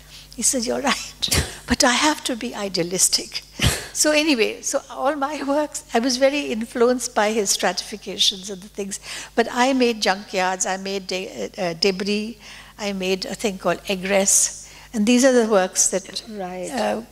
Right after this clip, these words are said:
Speaker 1: were shown along with my photographs, and the photographs were kind of a mirroring of the paintings. And so egress was bought by the T I F R,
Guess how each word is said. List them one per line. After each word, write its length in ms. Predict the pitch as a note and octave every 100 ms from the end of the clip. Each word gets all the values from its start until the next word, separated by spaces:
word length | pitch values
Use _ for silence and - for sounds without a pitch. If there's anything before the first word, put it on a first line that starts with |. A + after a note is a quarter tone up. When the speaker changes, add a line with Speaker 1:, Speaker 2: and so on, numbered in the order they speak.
| C#4
Speaker 1:
were 200 | B3 G#3
shown 420 | G3+ - G#3+ A3 -
along 340 | G#3+ A3+ C#4
with 140 | C4+ G#3+
my 140 | G#3+
photographs, 720 | G#3 F#3+ F3+ F#3 F3+ G3 A3 - -
and 120 | B3+ A3+
the 60 |
photographs 760 | A#3+ B3+ D4 C4+ C#4 C#4 C#4+ -
were 380 | A3+ A3+ A3+ -
kind 240 | - A3+ A3
of 120 | A3
a 60 | A3+
mirroring 600 | A3 C4 C4+ G3+ F#3 G3+ - - _
of 220 | - G3+
the 80 | -
paintings. 720 | - G#3+ G3+ G3+ D#3 G#3 - - - - - -
And 120 | A3+
so 140 | B3+ B3
egress 480 | B3 B3 C#4+ C4+ -
was 180 | A#3
bought 460 | G#3+ G#3+ G3+ - - -
by 200 | G#3 G3+
the 120 | A3 A3+
T 200 | - F#3
I 80 |
F 180 | E3 -
R, 200 | G3 F#3